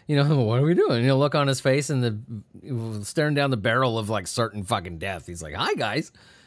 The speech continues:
This is from canoe dot com. Wife confronts OnlyFans model who farts in jars after husband was caught in the act. <sighs> Yeah,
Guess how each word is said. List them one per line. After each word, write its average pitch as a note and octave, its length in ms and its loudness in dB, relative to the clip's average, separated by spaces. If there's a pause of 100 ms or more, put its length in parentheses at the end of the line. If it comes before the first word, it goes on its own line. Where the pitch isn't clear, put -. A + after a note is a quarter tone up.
(420)
This D#3+ 180 0
is E3 80 -4
from E3+ 200 2
canoe D#3+ 400 4
dot C#3+ 300 0
com. A2+ 440 2 (480)
Wife C3 440 0
confronts F3 640 0 (100)
OnlyFans D#3+ 840 2
model B2+ 420 4
who C3+ 160 2
farts G3+ 560 -2
in F3+ 120 4
jars C3+ 600 0 (440)
after D3+ 300 0
husband D#3 500 2
was C3+ 140 -2
caught D3 260 0
in B2 60 -2
the B2+ 160 2
act. G2+ 380 -4
<sighs> - 40 -20 (3000)
Yeah, A#2 240 -6